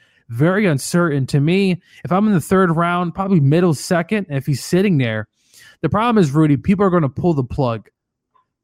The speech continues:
probably in the beginning of the second. So Todd Gurley won't be around for very long. But to me, I really am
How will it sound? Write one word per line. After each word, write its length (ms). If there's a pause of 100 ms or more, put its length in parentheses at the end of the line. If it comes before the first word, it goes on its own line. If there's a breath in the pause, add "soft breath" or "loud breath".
probably 320
in 60
the 60
beginning 420
of 80
the 60
second. 480 (100)
So 200
Todd 320
Gurley 240
won't 300 (100)
be 140
around 400
for 160
very 280
long. 520 (560)
But 260
to 140
me, 400 (480)
I 80 (340)
really 500
am 420